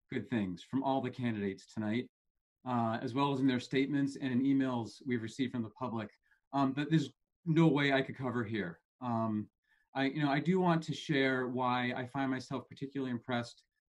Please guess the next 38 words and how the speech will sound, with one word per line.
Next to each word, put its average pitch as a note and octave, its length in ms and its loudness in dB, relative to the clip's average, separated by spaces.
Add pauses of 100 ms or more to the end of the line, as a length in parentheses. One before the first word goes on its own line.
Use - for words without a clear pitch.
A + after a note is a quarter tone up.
(260)
uh, B2 180 0
with B2+ 140 -6
how C#3 160 -2
well B2+ 440 -2
Heather C3 220 -4
Lord A#2+ 360 -2
matches A#2 420 -4
what A2+ 120 -4
I A2+ 80 -4
think A2 220 -6
the A#2 80 -10
school G#2 280 -8
committee, G#2 360 -4 (640)
uh, A2+ 160 -4
needs G#2 280 -4
right G2 200 -6
now. E2+ 280 -10 (280)
Um, G#2+ 320 -4
I A#2+ 80 -4
like C3+ 260 -2
that B2+ 100 -6
she's B2+ 520 -4 (120)
an B2 100 -4
Amherst B2+ 360 -2
resident, C3 440 -2 (440)
a G#2 40 -12
graduate B2+ 500 2
of B2+ 120 -4
our A#2 140 -2
high A#2 140 -2
school, B2+ 480 -6 (100)
uh, A2+ 180 -4
a A#2 40 -4
lifetime C3 420 0
Amherst G#2 300 -4
resident, G2 300 -6
excuse G2+ 380 -14
me, G2+ 180 -6